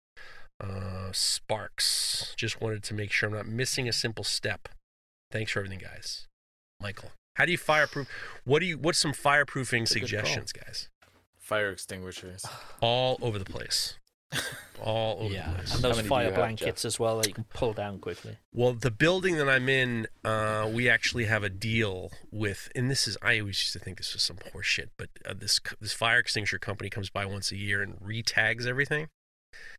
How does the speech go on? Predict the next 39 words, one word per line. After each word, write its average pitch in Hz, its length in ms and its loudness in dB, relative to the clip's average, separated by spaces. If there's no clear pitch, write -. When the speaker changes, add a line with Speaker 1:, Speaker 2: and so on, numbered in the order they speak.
Speaker 1:
So 123 240 2
Speaker 2:
Hmm. - 60 -6
Speaker 1:
I 127 140 6
have, 127 680 2
I 110 140 -2
think, 139 160 0
five 117 920 2
fire 113 280 6
extinguishers. 117 500 2
I 123 140 6
had 147 160 6
to 113 40 -6
provide 110 480 4
'em, 92 140 -6
but, 87 140 -8
but 98 120 -8
these 107 220 0
dudes 98 160 -2
show - 180 2
up 92 140 -6
every 95 160 -2
week, 92 220 -6
and - 100 -6
they, - 180 -2
you - 100 -8
know, 180 100 4
they 127 240 -2
show 107 160 -4
up 104 120 -4
once 104 200 0
a - 20 -4
year, 98 180 0
like, 92 220 -6
towards 95 220 -2
Christmas, 98 400 0
and 92 80 -6
they're 95 80 -6
just, 95 160 -2
like, 95 100 -10